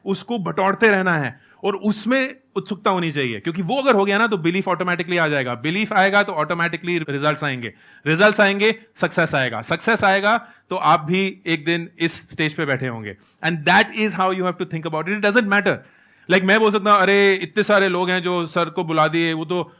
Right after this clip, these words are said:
अट्ठाईस साल के ही हैं, और देखिए, वो संदीप सर के साथ बैठे हुए हैं। मैं फ़ोर्टी टू में क्या ही उखाड़ लिया मैंने जिंदगी में कि मैं चालीस साल की उम्र में यहाँ आया हूँ।" कोई फर्क नहीं पड़ता ना, दोस्त।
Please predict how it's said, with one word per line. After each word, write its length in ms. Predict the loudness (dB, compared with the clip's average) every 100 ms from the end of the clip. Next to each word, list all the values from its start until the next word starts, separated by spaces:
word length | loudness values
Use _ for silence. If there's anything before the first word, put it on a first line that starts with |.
| _ _ -10
अट्ठाईस 340 | -2 -2 0
साल 200 | 0 0
के 100 | 0
ही 140 | -2
हैं, 360 | -2 -2 -2 -4
और 140 | -6
देखिए, 460 | -4 -4 -2 -2 -2
वो 200 | -2 -6
संदीप 280 | -6 -6 -6
सर 140 | -4
के 120 | -4
साथ 140 | -2 -2
बैठे 260 | -2 -4
हुए 200 | -4 -4
हैं। 80 | -4
मैं 140 | -4 -6
फ़ोर्टी 320 | -6 -4 -6
टू 140 | -4
में 200 | -6 -2
क्या 160 | 4 4
ही 100 | 4
उखाड़ 260 | 4 2
लिया 160 | 4 2
मैंने 180 | 0 -4
जिंदगी 360 | -4 -4 -4
में 160 | -6 -10 -14 -20 _ -4
कि 60 |
मैं 160 | -2 0
चालीस 340 | 2 4 4
साल 140 | 4 0
की 100 | -2
उम्र 180 | -6
में 100 | -4
यहाँ 120 | -2 -2
आया 120 | -2
हूँ।" 160 | -6 -16 _ _
कोई 200 | 2 4
फर्क 200 | 4 2
नहीं 120 | 2
पड़ता 260 | -2 0 -2
ना, 120 | -2
दोस्त। 380 | -2 -6 -12